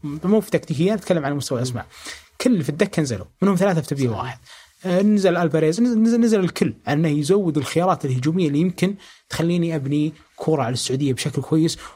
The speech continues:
Speaker 1: ومع ذلك أنا شفت التزام دفاعي من لعيبة عمق الملعب بشكل مو طبيعي. شفت فوق هذا تألق كبير من محمد كنو في النزاعات البدنية.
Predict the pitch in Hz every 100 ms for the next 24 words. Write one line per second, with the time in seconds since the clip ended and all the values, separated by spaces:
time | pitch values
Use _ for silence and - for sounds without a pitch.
0 | - 151 175 135 147 151 120 113 - 165
1 | 139 127 - 165 - - - 147 - 127
2 | 151 143 127 120 123 - 139 113 110 120
3 | 131 143 151 123 - 147 139 135 139 120
4 | 110 151 131 131 127 117 107 113 - -
5 | - - _ - - 175 - 170 131 160
6 | 123 139 180 _ _ _ _ _ - -
7 | - 180 180 - - 170 147 143 - 147
8 | - 143 117 127 131 127 123 123 123 131
9 | 117